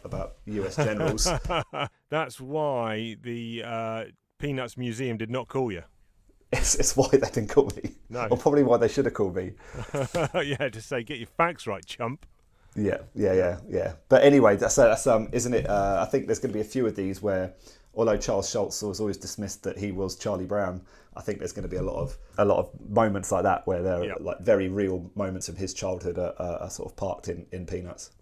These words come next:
Speaker 2: For sure, for sure. Now listen, I wanna tell you my favourite strip of the month.
Speaker 1: Go on.
Speaker 2: It's from the eighth of November. So, panel one, Charlie Brown is playing a drum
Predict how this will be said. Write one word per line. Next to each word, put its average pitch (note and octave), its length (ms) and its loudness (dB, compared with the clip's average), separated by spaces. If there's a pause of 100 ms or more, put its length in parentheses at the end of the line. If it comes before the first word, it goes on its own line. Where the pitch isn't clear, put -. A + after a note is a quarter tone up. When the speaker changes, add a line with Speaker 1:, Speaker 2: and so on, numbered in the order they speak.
Speaker 2:
For G2+ 100 -14
sure, F#2+ 300 -8
for F2+ 160 -16
sure. G2+ 260 -8
Now B2 140 -4
listen, C#3 300 -4
I C3+ 80 0
wanna D3 420 0 (140)
tell C#3+ 180 -2
you B2+ 140 -6
my C3 120 -2 (120)
favourite C#3 440 0
strip - 300 -4
of A2 60 -6
the G#2+ 80 -4
month. G2+ 340 -8 (220)
Speaker 1:
Go G#2+ 120 8
on. F2+ 120 2 (400)
Speaker 2:
It's C#3 180 -12
from D#3+ 480 -4 (160)
the C#3 260 -8 (120)
eighth F3 400 -6 (100)
of C3+ 380 -4
November. A2+ 560 -4 (260)
So, G#2+ 320 -2 (640)
panel E3 280 2
one, B2+ 400 2 (120)
Charlie D3+ 320 -4
Brown A#2+ 500 -4
is G#2+ 140 -14
playing A#2+ 300 -4
a G2 40 -8
drum G2 520 -2